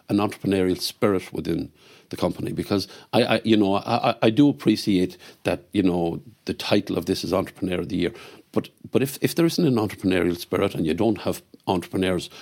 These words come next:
around us, um, then, you know, one entrepreneur in a company will never, ever, it, it'll wither and die, or she'll wither and die, um, because the, you don't have the spirit or culture in the business. So my job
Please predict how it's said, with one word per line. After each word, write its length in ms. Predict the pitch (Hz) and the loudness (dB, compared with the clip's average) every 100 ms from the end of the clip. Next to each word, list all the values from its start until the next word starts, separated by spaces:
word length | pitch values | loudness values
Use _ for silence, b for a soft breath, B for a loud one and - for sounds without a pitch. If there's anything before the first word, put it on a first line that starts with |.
| B - | B 0
around 560 | 92 92 101 104 101 85 | 2 4 4 6 4 2
us, 300 | - - - B B B | -2 -6 -8 B B B
um, 460 | - 92 90 87 73 _ | -2 0 2 0 -4 _
then, 360 | - 113 107 B B _ | 0 2 2 B B _
you 100 | 127 | 2
know, 380 | 107 101 - - - | 4 2 -2 -8 -6
one 320 | 101 117 139 | 2 4 4
entrepreneur 640 | 113 101 - 92 90 87 85 | 2 -2 -4 0 2 0 -2
in 100 | 90 | -6
a 60 | |
company 540 | 82 95 90 92 80 - - | -4 -2 -2 -2 -4 -6 -4
will 320 | 87 92 90 | 0 2 2
never, 680 | 80 95 101 104 101 92 - - | 2 4 4 4 2 -2 -4 -2
ever, 320 | 95 85 90 | 0 0 -2
it, 140 | 101 - | -4 -2
it'll 160 | 98 | -2
wither 300 | 92 110 95 | 2 2 2
and 100 | 90 | -2
die, 300 | 85 87 - - _ _ - | -2 -6 -10 -18 _ _ -10
or 80 | 92 | -4
she'll 240 | - 98 | 2 2
wither 280 | 85 87 80 | 2 0 -2
and 120 | - | -4
die, 260 | - - - B B B B B | -6 -8 -14 B B B B B
um, 260 | - 90 90 | -2 0 0
because 640 | - - 120 110 98 - - | -2 -2 -2 0 0 -4 -10
the, 140 | - - | -10 -6
you 320 | 92 98 98 | -6 0 2
don't 220 | 98 107 | 4 2
have 120 | 98 95 | 0 -2
the 80 | |
spirit 400 | - - 98 107 - | -4 -2 -2 -2 -4
or 80 | - | -8
culture 400 | - - 90 92 | -2 -2 0 -2
in 80 | 85 | -2
the 60 | |
business. 340 | 92 85 - - B B | -4 -4 -8 -14 B B
So 380 | - - 107 - - | -2 2 2 0 0
my 300 | 95 113 143 | 4 6 4
job 380 | - 101 - | 2 -2 -6